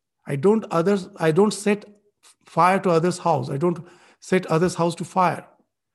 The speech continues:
So that is, I'm good person. But that goodness is passive. Even when I see the next, my neighbor's house is on fire, I don't move out.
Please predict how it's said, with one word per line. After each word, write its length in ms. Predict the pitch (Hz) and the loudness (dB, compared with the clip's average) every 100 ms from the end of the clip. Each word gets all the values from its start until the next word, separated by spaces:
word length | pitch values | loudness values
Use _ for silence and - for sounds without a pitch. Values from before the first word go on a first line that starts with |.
| _ _ | _ _
So 120 | - | -2
that 120 | 185 | 0
is, 180 | 196 196 - _ | 0 -4 -10 _
I'm 220 | - 202 196 | -2 0 0
good 200 | 247 - | -2 -2
person. 420 | 233 - 147 - _ _ _ _ _ _ _ _ - | -4 -2 -8 -10 _ _ _ _ _ _ _ _ -6
But 140 | 165 | 0
that 240 | 214 190 | 0 -2
goodness 340 | 175 202 202 214 | -4 -4 -4 -4
is 160 | 196 | -6
passive. 720 | - 156 147 - 139 - - _ _ _ _ _ _ _ - | -6 -6 -6 -6 -8 -10 -20 _ _ _ _ _ _ _ -2
Even 340 | 220 240 226 | 2 4 2
when 100 | 220 | 2
I 120 | 220 | 0
see 320 | 208 - 226 | -2 -2 0
the 160 | 214 196 | 2 2
next, 480 | 170 214 - - - _ - | 2 0 -4 -14 -18 _ -4
my 140 | 160 | 0
neighbor's 380 | 156 190 208 202 | 2 2 0 0
house 240 | 175 185 | -2 0
is 100 | 185 | -2
on 120 | 180 160 | -4 -4
fire, 420 | - 156 165 175 | -4 -2 0 -2
I 60 | 170 | -4
don't 240 | 165 185 | -4 -6
move 240 | 180 226 196 | -6 -4 -2
out. 300 | 139 127 | -4 -8